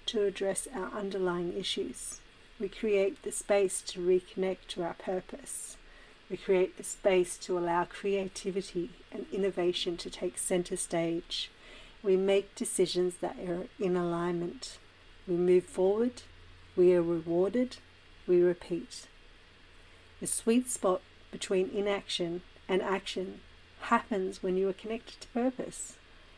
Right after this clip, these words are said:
when you design a life that honors time for connection and self-love.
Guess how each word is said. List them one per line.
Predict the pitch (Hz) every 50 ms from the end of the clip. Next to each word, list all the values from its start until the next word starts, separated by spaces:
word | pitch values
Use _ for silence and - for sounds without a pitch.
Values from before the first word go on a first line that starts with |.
| - -
when | 220 208 202
you | 208 202
design | 185 214 190 180 - 196 185 190 202 214
a | 214
life | 202 185 175 180 180 -
that | - - -
honors | - - 185 185 185 185 -
time | - - - 180 185 185
for | 180 - 233
connection | 185 - - 190 185 180 180 - - - 214 208 233 247 - - - - -
and | 190 185 185
self-love. | - - 180 170 - - - 175 170 - 254 - - -